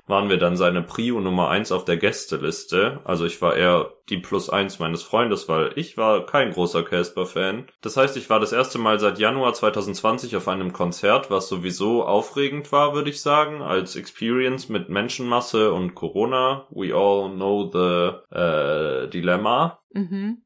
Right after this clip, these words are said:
Speaker 1: Und parallel war es halt Casper. Also es war jetzt auch einfach kein Konzert, wo ich großes Bedürfnis hatte, hinzugehen. Und es war eine sehr spannende Experience. Und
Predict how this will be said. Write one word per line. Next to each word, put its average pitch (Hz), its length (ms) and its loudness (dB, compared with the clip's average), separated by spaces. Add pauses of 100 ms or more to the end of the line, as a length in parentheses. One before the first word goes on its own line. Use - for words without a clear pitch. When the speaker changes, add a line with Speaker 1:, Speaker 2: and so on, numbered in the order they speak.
Speaker 1:
Und - 720 0
parallel 107 420 2
war 95 100 6
es 95 140 0
halt 92 160 2
Casper. 107 380 0
Also 85 120 2
es 87 120 -8
war 95 100 4
jetzt 90 140 0
auch 95 120 0
einfach 98 360 0
kein 104 200 2
Konzert, 101 440 0
wo 92 100 2
ich - 340 -6 (140)
großes 104 320 0
Bedürfnis 107 420 0
hatte, 101 180 0
hinzugehen. 98 380 -2
Und 87 140 -2
es - 100 -12
war 107 140 4
eine 107 100 -4
sehr 117 380 2 (340)
spannende 127 480 0
Experience. 87 960 -2 (120)
Und 92 480 -2